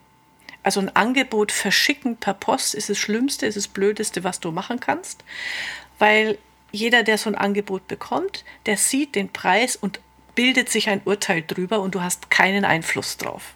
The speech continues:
Also du gibst die Kontrolle aus der Hand. Äh, deswegen, deswegen hat er diese Software, diese Cloud-Lösung entwickelt, kannst du quasi dein, de-,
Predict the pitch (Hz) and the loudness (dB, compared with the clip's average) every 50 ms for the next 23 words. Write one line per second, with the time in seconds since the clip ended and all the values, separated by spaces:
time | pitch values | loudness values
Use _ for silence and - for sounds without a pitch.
0 | _ - 190 180 175 - 185 - 220 - - - - - - - 185 160 - - | _ -6 -4 -4 -4 -4 -6 -6 -6 -8 -8 -10 -8 -6 -6 -6 -6 -6 -6 -2
1 | - 160 175 165 139 - - - - - - 160 - - - - - - - - | 0 2 2 2 2 2 0 -2 -4 -4 -6 -8 -10 -12 -10 -12 -12 -14 -14 -14
2 | - - - - - - - - - - - - - - 190 185 180 175 - 196 | -14 -12 -12 -12 -14 -14 -16 -18 -20 -20 -20 -6 0 2 4 4 4 4 2 2
3 | 208 - - 262 269 277 277 269 226 214 208 - 214 190 190 196 190 185 175 180 | 0 2 2 2 2 2 2 0 0 0 0 0 0 0 0 0 0 -2 -4 -4
4 | 175 - - 160 151 - - - 190 196 - - - - 262 262 285 294 - 208 | -4 -2 -2 -2 -2 -2 -2 -2 -2 -4 -4 -4 -2 0 0 0 0 0 -2 -2
5 | 196 - 185 165 - - 175 160 190 208 - 220 220 208 208 - 190 - - 185 | -2 -2 -2 -2 0 2 2 2 2 2 0 -2 -2 -2 -2 -2 -4 -6 -8 -8
6 | - - 196 202 - - 320 403 453 - - - - - - - - - - - | -6 -4 -6 -4 -2 -2 -2 -2 -2 -6 -10 -12 -12 -10 -10 -12 -12 -16 -16 -8
7 | - - 226 220 233 - - 262 - - 208 196 175 - 233 - 262 233 208 214 | -2 0 0 2 2 0 -2 -2 -2 0 4 4 4 4 4 2 0 0 2 2
8 | 196 196 185 185 190 - - - 202 - | 2 2 2 -2 -4 -6 -6 -6 -6 -6